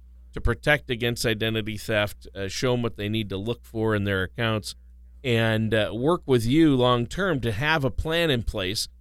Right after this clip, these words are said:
uh, to make sure that all their assets are properly allocated and that, um, they're protected and that you're, they're staying on top of them.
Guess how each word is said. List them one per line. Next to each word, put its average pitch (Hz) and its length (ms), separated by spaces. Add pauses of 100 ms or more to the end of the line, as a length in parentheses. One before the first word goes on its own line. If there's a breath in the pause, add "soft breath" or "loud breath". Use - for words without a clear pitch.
(240)
uh, 101 200
to 123 160
make 120 260
sure 160 440
that 135 180
all 117 180
their 135 180
assets 123 460
are 202 80
properly 117 640
allocated 143 640
and 120 460
that, 120 320 (420)
um, 117 420
they're 131 260
protected 139 600
and 104 180
that 104 200
you're, 117 160
they're 117 200
staying 117 340
on 104 140
top 123 380
of 98 180
them. 101 220